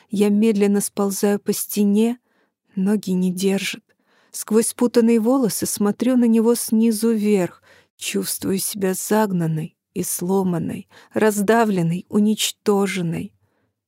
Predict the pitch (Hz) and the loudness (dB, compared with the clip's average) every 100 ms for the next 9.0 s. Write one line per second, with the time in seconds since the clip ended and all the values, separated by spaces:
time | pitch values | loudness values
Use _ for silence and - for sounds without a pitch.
0 | _ - 196 185 175 - 185 180 170 160 | _ -6 -2 0 -2 -2 -2 -2 -2 -4
1 | 170 _ _ _ _ - - - 185 _ | -8 _ _ _ _ -12 -8 -4 -4 _
2 | 226 233 208 214 - - 233 247 214 - | 2 4 4 2 -2 0 4 4 2 2
3 | 208 214 226 220 - 226 233 226 220 180 | 0 2 2 0 -2 -4 0 2 2 0
4 | - _ _ _ _ _ 247 208 196 170 | -4 _ _ _ _ _ -2 2 2 4
5 | 208 208 220 196 190 170 160 180 180 190 | 2 4 2 2 2 0 0 0 2 0
6 | 180 180 165 160 - 170 190 170 147 - | 0 0 0 -4 -4 0 2 2 -2 -8
7 | _ _ _ _ _ _ _ - 185 - | _ _ _ _ _ _ _ -2 -2 0
8 | 190 185 185 180 180 180 170 160 160 | 2 4 4 2 2 2 0 -2 -4